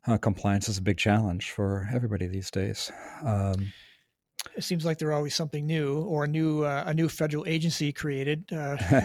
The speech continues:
Speaker 2: to
Speaker 1: <laughs>
Speaker 2: provide some oversight. So,
Speaker 1: For sure,
Speaker 2: yes, it,
Speaker 1: for
Speaker 2: it is
Speaker 1: sure.
Speaker 2: challenging.
Speaker 1: Yes, I, I can't remember a day where, where we've had fewer federal <laughs> agencies, uh, instead of
Speaker 2: <laughs>
Speaker 1: more.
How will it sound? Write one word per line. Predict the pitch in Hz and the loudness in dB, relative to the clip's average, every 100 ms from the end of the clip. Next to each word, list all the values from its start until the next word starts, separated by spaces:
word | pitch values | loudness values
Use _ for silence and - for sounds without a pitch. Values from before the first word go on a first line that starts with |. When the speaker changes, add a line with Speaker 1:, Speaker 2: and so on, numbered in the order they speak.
| 214 | 4
Speaker 2:
to | 165 | 2
Speaker 1:
<laughs> | 143 | 2
Speaker 2:
provide | 156 151 143 | 2 2 0
some | 165 | 0
oversight. | 156 156 147 - 170 180 - | -2 0 0 2 2 2 0
So, | - 160 | -2 -2
Speaker 1:
For | - 202 | 0 0
sure, | - - 98 | 2 4 6
Speaker 2:
yes, | - - | 4 2
it, | 165 | -2
Speaker 1:
for | |
Speaker 2:
it | 92 | -2
is | |
Speaker 1:
sure. | - 95 | 2 2
Speaker 2:
challenging. | 92 76 71 - 80 _ - - _ _ | 0 -6 -10 -12 -16 _ -20 -20 _ _
Speaker 1:
Yes, | 113 101 - | 2 4 4
I, | 101 101 - 104 | 2 2 -2 -6
I | 107 | -4
can't | 127 120 | -2 0
remember | 110 107 101 101 | 0 -2 0 -2
a | 98 | 0
day | 104 104 | 2 2
where, | 95 92 90 90 - | 2 0 0 -2 -6
where | 104 98 | -8 -6
we've | 95 95 87 | -6 -6 -6
had | 98 87 - | -4 -4 -6
fewer | - 120 104 87 | -4 0 0 -2
federal | - 95 - - | -6 -6 -6 -4
<laughs> | |
agencies, | 107 - - 101 80 - 92 98 107 - 104 | -2 -4 -6 -10 -10 -10 -8 -8 -8 -10 -6
uh, | 98 90 104 | -2 -2 -2
instead | 101 175 90 | -4 -4 -6
of | 87 | -4
Speaker 2:
<laughs> | 92 | 0
Speaker 1:
more. | 113 - 135 | 0 0 -6